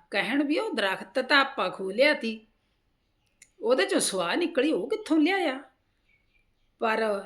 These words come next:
ਉਹ ਸਮਝ ਗਏ ਫਿਰ ਵੀ ਉਹਨੇ ਚਲਾਕੀ ਕਰੀ ਆ ਆਪਣੇ ਨਾਲ, ਵੀ ਆਪਾਂ ਤਾਂ ਉਹਦੇ ਨਾਲ ਕਰਦੇ ਤੇ ਉਹ ਆਪਣੇ ਨਾਲ ਕਰ ਗਿਆ।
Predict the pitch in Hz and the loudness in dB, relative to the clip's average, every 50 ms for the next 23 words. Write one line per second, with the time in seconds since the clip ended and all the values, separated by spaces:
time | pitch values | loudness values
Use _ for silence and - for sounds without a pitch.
0 | 180 - - 262 240 - - 202 185 196 208 214 294 254 294 269 269 226 226 214 | -12 -6 -4 -4 -4 -2 -2 -4 -2 -2 0 -2 2 6 6 6 6 4 0 0
1 | 220 220 226 240 240 240 247 302 320 320 277 240 214 - - - 226 202 - 196 | 0 -2 0 0 0 2 2 0 2 2 0 0 -2 -4 -4 -6 -6 -4 -2 -4
2 | 190 190 196 196 180 175 208 202 214 220 233 226 233 233 226 240 226 220 - - | -4 -2 -4 -4 -4 -6 -6 -8 -6 -4 -2 -2 -2 0 0 0 0 0 -2 -4
3 | 240 233 240 202 196 196 262 - 349 330 311 294 302 269 269 240 233 269 262 269 | -4 -2 -2 -4 2 4 4 4 6 4 4 4 4 2 2 4 2 2 2 4
4 | 269 262 262 - - 240 262 233 185 - 180 175 180 175 175 180 190 185 214 214 | 2 2 2 2 -2 -2 -2 -2 -4 -4 -8 -8 -8 -6 -8 -8 -8 -8 -8 -8
5 | 214 208 202 233 233 226 220 | -8 -6 -4 -4 -4 -4 -6